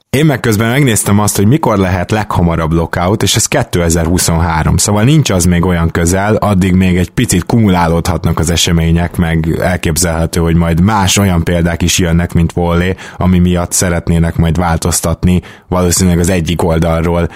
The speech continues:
ezen a bizonyos megállapodáson. A következő kérdés egy,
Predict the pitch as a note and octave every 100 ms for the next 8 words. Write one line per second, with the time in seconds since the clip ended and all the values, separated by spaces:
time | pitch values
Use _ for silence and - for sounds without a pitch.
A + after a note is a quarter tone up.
0 | - - E2 E2+ D#2+ D#2 D#2+ D#2 D#2 E2
1 | D#2 D#2 D#2 D2+ D#2+ D#2 E2 E2+ D2 -
2 | - B2 C#3 B2 B2 A2+ A2+ C3+ A2+ F#2
3 | G#2 B2+ - A2+ G#2 G#2